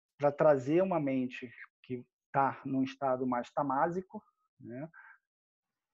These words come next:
pra um estado, é, rajásico, de ação, de movimento. O tamásico seria o, a letargia, a falta de, de ânimo, e depois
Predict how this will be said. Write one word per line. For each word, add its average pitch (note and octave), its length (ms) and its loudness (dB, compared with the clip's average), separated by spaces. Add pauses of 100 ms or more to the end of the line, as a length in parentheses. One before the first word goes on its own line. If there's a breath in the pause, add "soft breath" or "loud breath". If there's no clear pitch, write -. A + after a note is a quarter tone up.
(520)
pra D3+ 400 4
um D3+ 100 2
estado, D#3 760 2 (560 soft breath)
é, B2 320 -2
rajásico, C#3 720 0
de B2 120 -8
ação, C#3+ 560 -8
de C#3 100 -8
movimento. A#2+ 680 -8
O A2 60 -10
tamásico A2+ 480 -6
seria A2+ 400 -6
o, G#2+ 320 -8
a A#2 60 -8
letargia, B2+ 920 -4 (120)
a G2 60 -10 (100)
falta A2+ 260 -12
de, G#2+ 260 -14 (360 soft breath)
de B2 100 0
ânimo, D3+ 320 2 (840 loud breath)
e G3 120 0
depois F#3 560 6